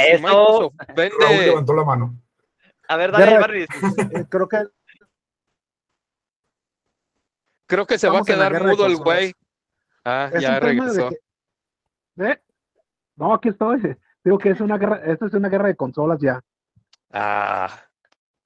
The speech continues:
Speaker 4: No, es que
Speaker 1: Yo,
Speaker 4: sí, es
Speaker 1: mira.
Speaker 4: que en ve-, en ve-,
Speaker 2: Todo
Speaker 4: en
Speaker 2: un
Speaker 4: verdad
Speaker 2: genio el muchacho.
Speaker 4: No, no, no, no, no. Pero fíjate que lo que, lo que están diciendo es que, este, PlayStation hizo, pagó mucho dinero para fra-, varias franquicias no sacaran hasta después de un año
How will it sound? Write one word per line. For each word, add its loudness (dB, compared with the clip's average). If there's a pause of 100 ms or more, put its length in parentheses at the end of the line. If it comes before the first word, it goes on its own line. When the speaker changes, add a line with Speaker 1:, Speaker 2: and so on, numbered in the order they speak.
(260)
Speaker 4:
No, 2
es 0
que -2
Speaker 1:
Yo, 4
Speaker 4:
sí, -2
es -6
Speaker 1:
mira. 2
Speaker 4:
que 2
en -2
ve-, 0
en 0
ve-, -6 (240)
Speaker 2:
Todo 2
Speaker 4:
en 2
Speaker 2:
un 0
Speaker 4:
verdad 4
Speaker 2:
genio 2
el -2
muchacho. -2 (580)
Speaker 4:
No, 2
no, -4
no, -4
no, -4
no. -8 (200)
Pero -4
fíjate -8
que -6
lo 0
que, -2
lo 2
que -6
están -4
diciendo -4
es -12
que, -8 (480)
este, -6
PlayStation -2
hizo, -2 (320)
pagó 2
mucho 0
dinero -2
para -6
fra-, -6
varias 2
franquicias -6
no 0
sacaran -6
hasta -4
después 0
de 2
un 2
año -2